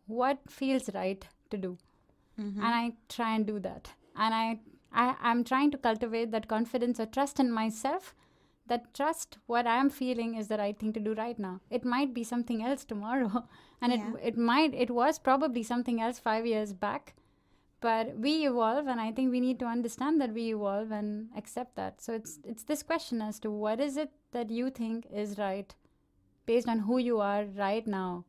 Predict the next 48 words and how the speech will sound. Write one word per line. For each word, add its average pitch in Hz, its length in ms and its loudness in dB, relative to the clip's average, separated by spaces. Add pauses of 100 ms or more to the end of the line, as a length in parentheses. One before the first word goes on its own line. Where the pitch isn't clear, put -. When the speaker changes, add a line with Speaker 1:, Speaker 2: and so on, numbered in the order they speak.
Speaker 2:
Yes, 202 400 -6 (100)
I 185 100 -6
Speaker 1:
And 220 360 0
then 226 140 4
Speaker 2:
also, 226 100 0
Speaker 1:
follow 233 320 2
it. 190 200 -2 (160)
Speaker 2:
I 214 160 -4
also 220 480 -4
agree 220 460 -4
with 208 260 -6
that, 226 260 -2
because 208 440 -4 (300)
if - 180 -6
we 220 100 -2
look 214 220 -4
at 196 180 -6
our 190 320 -2
lives 190 560 -2
and 185 140 -4
the 185 80 -4
whole 202 340 0
lifespan, 170 720 -4 (120)
of - 120 -12
course 214 240 -4
it 170 120 -10
becomes - 500 -8
relative, 180 420 -6 (320)
depending 190 440 -4
when 180 180 -4
we 180 140 -4
are. 185 180 -6 (100)
But - 160 -4
Marta, 240 280 -2
I 214 80 0
think 269 280 -2
you 220 120 -2
will 202 200 0
then 233 380 4
like 180 380 -4
the 180 100 -6
second 185 460 -4
quote, 170 280 -4
because 190 360 -4
actually 214 320 0
I 214 80 2
put 208 260 -8
them 208 240 -2